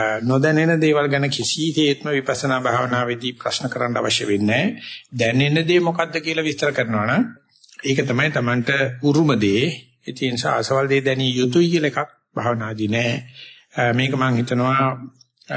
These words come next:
වැඩමුළුව ඉවර වෙනකම්ම උත්තර දෙන්න වෙන ප්‍රශ්නයක්. මට ගෙදරින් එනකොට හිතාන එනවා මෙන්න මේක ලැබෙන්න ඕනේ කියලා. ඒක ලැබෙන්නේ නෑ. භාවනාවේ කොහොමද ලැබෙන්නේ? මේ භාවනාදී අපි ඉල්ලන්නේ පේන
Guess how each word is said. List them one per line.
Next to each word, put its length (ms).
වැඩමුළුව 500
ඉවර 260
වෙනකම්ම 400
උත්තර 260
දෙන්න 220
වෙන 180
ප්‍රශ්නයක්. 380
මට 200
ගෙදරින් 380
එනකොට 280
හිතාන 360
එනවා 260
මෙන්න 180
මේක 220
ලැබෙන්න 400
ඕනේ 200
කියලා. 180
ඒක 80
ලැබෙන්නේ 460
නෑ. 180
භාවනාවේ 320
කොහොමද 240
ලැබෙන්නේ? 460
මේ 260
භාවනාදී 580
අපි 200
ඉල්ලන්නේ 400
පේන 300